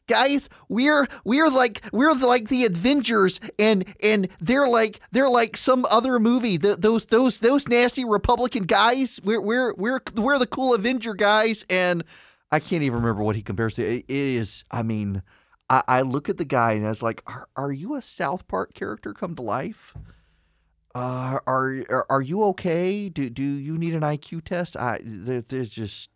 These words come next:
um, yeah, I feel bad for the guy. He, he seems super happy to be wherever he is and super, super dumb. Um, wow.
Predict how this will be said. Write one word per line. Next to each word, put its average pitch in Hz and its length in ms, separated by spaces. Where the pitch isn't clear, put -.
um, 92 580
yeah, 82 420
I 98 100
feel 92 200
bad 82 320
for 90 140
the 87 60
guy. 80 400
He, 101 220
he 104 160
seems 92 340
super - 600
happy 90 360
to 80 80
be 87 140
wherever 85 380
he 85 160
is 82 260
and 80 240
super, 92 480
super 80 540
dumb. 82 440
Um, 80 640
wow. 78 400